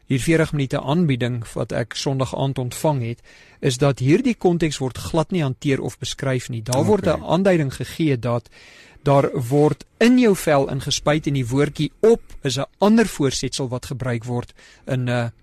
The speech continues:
Speaker 1: in, in, in Openbaring. Is nie in nie, dis op. En dan maak die persoon die uitspraak, jy gee jouself aan die dier en jy is in 'n verbond met antichris.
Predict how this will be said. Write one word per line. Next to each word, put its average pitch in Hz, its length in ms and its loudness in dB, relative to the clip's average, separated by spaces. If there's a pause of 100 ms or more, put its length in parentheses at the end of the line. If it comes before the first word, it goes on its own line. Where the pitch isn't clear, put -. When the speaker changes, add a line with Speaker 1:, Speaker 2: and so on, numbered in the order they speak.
(320)
Speaker 1:
in, 135 220 -4
in, 131 200 -6
in 135 160 -4
Openbaring. 131 540 -2
Is 127 100 -2
nie 196 180 0
in 175 180 4
nie, 127 120 -2
dis 113 220 -6
op. 160 300 2 (460)
En 135 340 0
dan 147 520 2
maak 139 200 2
die 151 80 -2
persoon 147 280 0
die 143 120 0
uitspraak, 139 480 0
jy 131 120 -2
gee 202 220 0
jouself 147 500 2
aan 139 100 -4
die 131 120 -4
dier 135 180 0
en 139 100 -2
jy 127 60 0
is 123 140 -4
in 139 60 -6
'n 127 40 -4
verbond 139 380 -4
met 139 180 -4
antichris. 131 540 -4